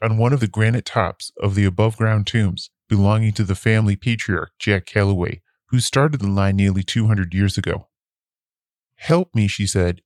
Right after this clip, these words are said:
"Come over here right now. Stop bawling. That girl is not worth a cup of baby diarrhea on a hot August day with no air conditioning."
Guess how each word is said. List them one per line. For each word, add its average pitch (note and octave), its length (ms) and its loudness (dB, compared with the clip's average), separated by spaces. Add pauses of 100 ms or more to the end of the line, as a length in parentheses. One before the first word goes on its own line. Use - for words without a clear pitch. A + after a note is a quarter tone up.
(100)
"Come D3 260 0
over D3+ 200 2
here B2+ 220 2
right A2 280 0
now. F#2+ 420 -4
Stop - 560 -4
bawling. F#2+ 420 0 (280)
That E3 240 2
girl E3 240 2
is A#2 100 -2
not C3 220 -2
worth B2 240 0
a F#2 60 -6
cup - 340 -4
of F#2+ 160 -6
baby A2+ 260 0
diarrhea B2 680 2
on G#2 180 -2
a F2 60 -6
hot A#2 280 -2
August B2 420 0
day C3 180 2
with G#2 200 -4
no G#2+ 200 2
air G2 180 0
conditioning." F2 560 -4